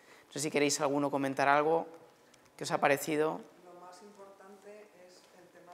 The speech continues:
Speaker 2: de enfocar las negociaciones asertivamente, ¿no?
Speaker 1: Ujú.
Speaker 2: Intentar, yo qué sé, que eso es una cosa que no siempre eres capaz de hacer o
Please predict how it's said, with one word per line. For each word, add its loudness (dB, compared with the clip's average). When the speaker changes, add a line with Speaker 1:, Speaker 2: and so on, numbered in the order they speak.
Speaker 2:
de -20
enfocar -20
las -20
negociaciones -20
asertivamente, -20
¿no? -12
Speaker 1:
Ujú. -16
Speaker 2:
Intentar, -20
yo -20
qué -20
sé, -20
que -20
eso -20
es -20
una -20
cosa -20
que -20
no -20
siempre -20
eres -20
capaz -20
de -20
hacer -20
o -20